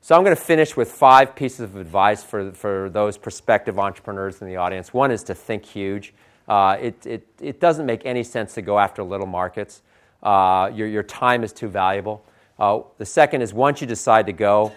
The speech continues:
uh, you should move, go and move very quickly. Uh, get more help than you, you think you need. Uh, you can, you can, you know, I know I said, you know, hire after growth, but, but ge-, getting help in over horsepowering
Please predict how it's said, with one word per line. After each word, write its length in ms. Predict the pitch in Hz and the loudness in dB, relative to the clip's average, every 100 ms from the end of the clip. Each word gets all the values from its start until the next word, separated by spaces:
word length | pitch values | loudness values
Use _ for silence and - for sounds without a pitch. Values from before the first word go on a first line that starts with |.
| - - | -18 -8
uh, 400 | 104 98 95 95 - | -2 0 0 -2 -4
you 120 | 107 | -12
should 200 | - 95 | -10 -12
move, 400 | 92 107 110 101 | -8 -6 -6 -4
go 260 | 113 110 107 | -2 0 -2
and 140 | 95 | -6
move 240 | 101 107 | -8 -8
very 240 | 90 104 107 | -4 -2 -2
quickly. 440 | - 107 110 107 - _ _ _ _ - | -6 -10 -8 -10 -12 _ _ _ _ -4
Uh, 220 | 110 98 | 0 0
get 260 | - 156 160 | 0 0 2
more 220 | 139 127 | 2 4
help 360 | 117 131 135 | 4 4 4
than 180 | 123 110 | -2 -6
you, 120 | 104 | -6
you 140 | 107 104 | -8 -10
think 320 | - 131 120 | -6 -6 -4
you 100 | 113 | -8
need. 380 | 101 98 107 123 _ _ - | -6 -6 -6 -10 _ _ -6
Uh, 400 | 107 104 101 104 | 0 4 2 0
you 120 | - 120 | -6 -10
can, 240 | - 117 - | -8 -10 -10
you 120 | 143 127 | -12 -6
can, 340 | 139 120 117 _ _ _ | -4 -4 -6 _ _ _
you 80 | 135 | -2
know, 80 | 123 | 2
I 100 | 123 | 4
know 180 | 135 160 | 6 8
I 120 | 165 | 8
said, 480 | 160 147 131 117 107 | 4 2 4 4 -2
you 100 | - | -6
know, 160 | 113 98 | -4 -4
hire 440 | - 120 123 120 | 2 6 6 6
after 300 | 113 110 - | 4 4 0
growth, 400 | 95 104 104 104 | -6 -2 -2 -4
but, 240 | - 101 - _ | -4 -6 -6 _
but 180 | - 110 | -6 -6
ge-, 560 | - 135 147 139 143 123 | -6 -8 -10 -14 -16 -2
getting 300 | 170 202 180 | 2 2 2
help 460 | 123 135 110 - | 2 4 4 2
in 120 | 135 120 | -6 -2
over 280 | 131 135 | 0 0
horsepowering 920 | 120 139 131 - 113 104 98 92 90 | 0 0 -2 -2 0 2 0 -4 -8